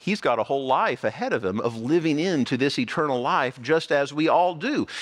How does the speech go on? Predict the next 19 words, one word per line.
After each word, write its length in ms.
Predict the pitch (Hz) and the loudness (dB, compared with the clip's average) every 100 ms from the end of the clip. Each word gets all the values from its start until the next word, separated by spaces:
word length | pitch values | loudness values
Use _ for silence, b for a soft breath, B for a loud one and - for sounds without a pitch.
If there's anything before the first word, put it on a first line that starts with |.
| B | B
You 80 | 196 | 2
know, 120 | 196 | 2
this 240 | 175 262 190 | 2 -4 0
wasn't 400 | 226 302 226 156 | 2 2 0 0
Nicodemus's 800 | 240 202 151 254 339 - 139 - | 0 0 0 2 2 0 -2 -2
first 360 | 240 247 - | 0 0 2
encounter 720 | 170 160 220 302 294 104 147 B B B | -2 -2 0 2 2 2 0 B B B
with 340 | 156 190 202 - | 4 4 4 -8
religion. 720 | 202 208 233 359 - 117 85 - | 0 2 4 2 0 -2 -4 2
He 140 | 254 | 4
was 220 | 330 277 | 4 4
a 40 | 247 | 2
literal 720 | 214 214 240 339 302 262 240 | 2 -2 0 2 6 6 6
religious 560 | 240 254 285 240 262 254 | 2 2 2 2 0 2
leader. 360 | 302 320 294 | 4 6 4
He 180 | - 302 | 2 0
was 160 | 330 240 | 2 0
a 80 | |
teacher. 480 | 185 294 294 254 180 | 0 0 2 4 2